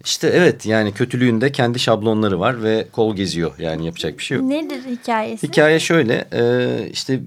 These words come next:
Speaker 1: yine böyle, e, devasa bir kent, büyük bir kent, e, ve bu kentin ortasında bir park var. İnsanların kullandıkları bir park, neşeli park. İnsanlar işte oraya gidiyorlar,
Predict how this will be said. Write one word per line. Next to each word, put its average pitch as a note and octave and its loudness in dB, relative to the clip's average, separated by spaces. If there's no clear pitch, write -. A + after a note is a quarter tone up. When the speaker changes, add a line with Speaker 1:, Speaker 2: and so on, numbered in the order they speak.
Speaker 1:
yine B2 2
böyle, A#2+ 6
e, A2 2
devasa A2 4
bir G2+ -6
kent, A2 -4
büyük G2+ -4
bir G2 -4
kent, B2 -2
e, G2+ -2
ve A2+ 0
bu B2 -6
kentin A2 -2
ortasında G2+ -2
bir C3 -4
park C3 0
var. E2+ 0
İnsanların G#2 -2
kullandıkları G2+ -2
bir F#2 -12
park, F2 -6
neşeli F#2 -2
park. - -4
İnsanlar A2+ 0
işte G#2+ -2
oraya G#2+ 0
gidiyorlar, G2 0